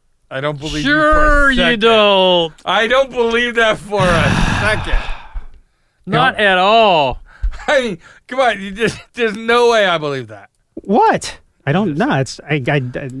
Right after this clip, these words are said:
Speaker 3: never mind. I'm <laughs> moving on.
Speaker 1: Um, but I like that they brought Superman back and that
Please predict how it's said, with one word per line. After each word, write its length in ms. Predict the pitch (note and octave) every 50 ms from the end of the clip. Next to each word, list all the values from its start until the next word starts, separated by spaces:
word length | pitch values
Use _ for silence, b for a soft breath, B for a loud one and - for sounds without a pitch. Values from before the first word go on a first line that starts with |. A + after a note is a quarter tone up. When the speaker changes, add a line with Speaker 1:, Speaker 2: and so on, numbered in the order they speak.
| D3+ C#3+ -
Speaker 3:
never 160 | D#3+ D#3 C3+
mind. 220 | A2 G#2+ G#2+ A2+
I'm 320 | - - - - - - -
<laughs> 60 | C#4+
moving 240 | D4+ A#3+ A#3 G#3 F3+
on. 240 | E3 D3+ D3 C#3 F#3+
Speaker 1:
Um, 340 | C4 B3+ B3 A#3+ A#3+ G3+ - F3
but 180 | B3 C4+ B3+ -
I 80 | A3+ A#3+
like 280 | A#3+ A#3 B3 C4+ - -
that 160 | - C#4 A#3+
they 100 | B3+ B3
brought 280 | A3+ G#3+ A#3+ A#3 F#3+ E3+
Superman 560 | - - - F3+ G3 G3+ G#3+ G#3+ G#3+ G#3+ G3+
back 360 | F3+ F#3 F#3 G3 G3+ F#3+ - G3
and 100 | F3+ E3+
that 160 | E3+ D3+